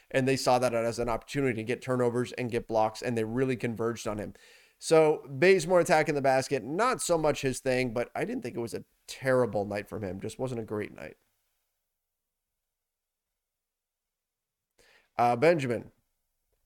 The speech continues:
from YouTube, "Does Vogel help coach individual defense? Is not, if not, who does?" You know, a lot of the, the different coaches will coach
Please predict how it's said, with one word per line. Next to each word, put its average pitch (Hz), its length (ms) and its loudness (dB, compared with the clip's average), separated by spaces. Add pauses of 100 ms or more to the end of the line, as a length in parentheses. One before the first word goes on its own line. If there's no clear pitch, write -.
(420)
from 127 180 2
YouTube, 131 420 0
"Does 131 180 2
Vogel 180 340 6
help 151 240 2
coach 135 320 0
individual 120 640 -2
defense? 196 420 -2
Is 120 180 -4
not, 135 320 -2 (100)
if 123 140 -6
not, 120 200 -2
who 120 120 -4
does?" 117 260 0
You 135 60 -2
know, 156 120 4
a 151 160 2
lot 135 240 4
of 123 60 -6
the, 123 140 -4 (100)
the 123 180 -4
different 117 280 -4
coaches 104 340 -6 (420)
will 131 240 4
coach 120 360 2